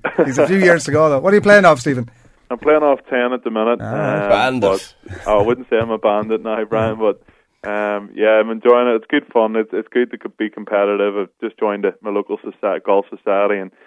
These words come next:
Speaker 2: things like that that you couldn't do as a professional rugby player. You can kinda relax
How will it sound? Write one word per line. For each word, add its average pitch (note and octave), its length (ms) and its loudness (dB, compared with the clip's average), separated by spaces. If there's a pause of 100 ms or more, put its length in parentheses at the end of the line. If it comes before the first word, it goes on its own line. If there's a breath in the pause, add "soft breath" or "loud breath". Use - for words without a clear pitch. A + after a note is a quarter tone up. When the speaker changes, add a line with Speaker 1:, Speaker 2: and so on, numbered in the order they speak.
(240 soft breath)
Speaker 2:
things A2+ 220 -4
like G2+ 160 0
that G2 180 2 (100)
that - 60 -20
you G#2+ 40 -12
couldn't G#2 300 -6
do G#2 220 -2 (180)
as G2 180 -8
a G#2 60 -16
professional G2+ 480 -2
rugby G2 240 -2
player. G#2+ 300 2
You G#2 120 -2
can G2 120 -14
kinda G#2 340 -8 (320)
relax G2+ 320 0